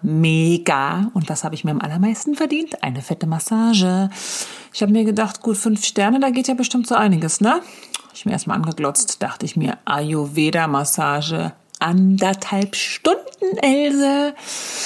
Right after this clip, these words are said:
Das braucht der Mensch, das braucht der Körper, das braucht die Haut. Und glaub mal, bei mir braucht das auch die Seele. Deswegen habe ich mich schon, bevor ich reserviert habe, habe ich erstmal schon geglotzt.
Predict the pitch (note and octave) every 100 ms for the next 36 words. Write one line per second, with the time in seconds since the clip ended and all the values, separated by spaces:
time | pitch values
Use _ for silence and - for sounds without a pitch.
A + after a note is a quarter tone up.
0 | - - F3+ F#3 - F3+ F#3+ - F3 D#3+
1 | D#3 F#3+ G3+ - F#3 - - D#3+ - -
2 | E3 - F#3 E3 F3 E3 D#3 - D#3 D#3
3 | - - D#3 - F3 F4 E4+ - - _
4 | _ _ F3+ D#3 F3+ G3 E3+ E3 E3 F#3
5 | F#3+ F#3 F#3 E3+ D#3 D3+ B2+ B2 _ _
6 | _ _ _ _ _ - - - - D3+
7 | - E3+ F#3+ C4 - - - - - _
8 | - A3 G#3+ A#3+ - A3+ G#3+ C4+ B3 B3
9 | A#3+ A3+ A3+ G#3 G3 A#3 C4+ - _ _
10 | - G3+ - G#3 G3 F#3+ G3 F3+ G#3 A3
11 | - -